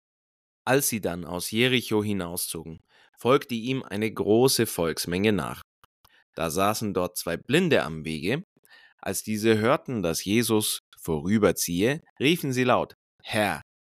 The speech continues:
erbarme dich unser, Sohn Davids." Die Volksmenge rief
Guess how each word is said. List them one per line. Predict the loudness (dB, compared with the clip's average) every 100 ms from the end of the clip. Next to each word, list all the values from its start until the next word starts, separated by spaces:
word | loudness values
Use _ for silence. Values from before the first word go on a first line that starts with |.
| -8
erbarme | -6 -2 2 2 2 -2
dich | -4 -4
unser, | -6 -2 0 0 -2 _
Sohn | -4 4 4 4
Davids." | 2 0 -2 -6 -10 -10 _ _ _ _ _ _ _ _
Die | -10
Volksmenge | 0 2 2 0 0 2 0
rief | 0 -4